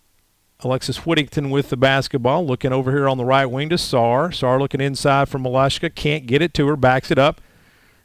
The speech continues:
Now is gonna penetrate, kick it in the corner to Amanda Whittington, who checked in. Back in the corner to Whittington. Her three-pointer in the air is off.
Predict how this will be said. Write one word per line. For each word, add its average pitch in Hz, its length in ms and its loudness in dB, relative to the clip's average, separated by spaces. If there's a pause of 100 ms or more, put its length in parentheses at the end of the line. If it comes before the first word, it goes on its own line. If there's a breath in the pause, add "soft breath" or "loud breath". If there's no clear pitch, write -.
Now 139 80 2
is 123 80 0
gonna 135 160 0
penetrate, 160 420 0
kick 170 220 -6
it - 60 -2
in 131 40 -10
the 131 80 -6
corner 156 320 0
to 135 380 0 (760)
Amanda 170 400 2
Whittington, 131 460 2
who 131 100 0
checked - 280 0
in. 156 200 2
Back 143 260 2
in 156 60 -2
the 131 80 -6
corner 147 240 -4
to 131 60 0
Whittington. 147 400 0
Her 156 120 4
three-pointer 147 540 0
in 139 80 0
the 135 180 2
air 151 380 4
is 123 160 -2
off. 175 400 -2